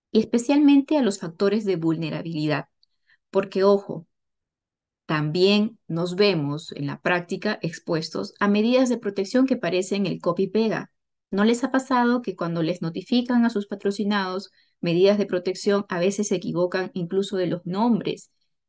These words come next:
¿no? Uno lee el contexto de la medida de protección,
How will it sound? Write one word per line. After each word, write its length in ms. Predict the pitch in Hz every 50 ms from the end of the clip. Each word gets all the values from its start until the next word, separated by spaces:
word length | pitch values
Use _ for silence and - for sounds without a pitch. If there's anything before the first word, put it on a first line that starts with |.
| _ _
¿no? 300 | 180 165 170 202 - - _ _ _ _ _
Uno 240 | 202 214 226 226 220
lee 400 | 214 208 226 240 233 240 233 214
el 120 | 202 196
contexto 640 | 202 196 180 180 175 - 220 220 220 - - - 190
de 120 | 180 180
la 80 | 170 175
medida 240 | 175 170 175 190 196
de 60 | 202
protección, 640 | - 202 - 175 175 - - 202 202 202 208 202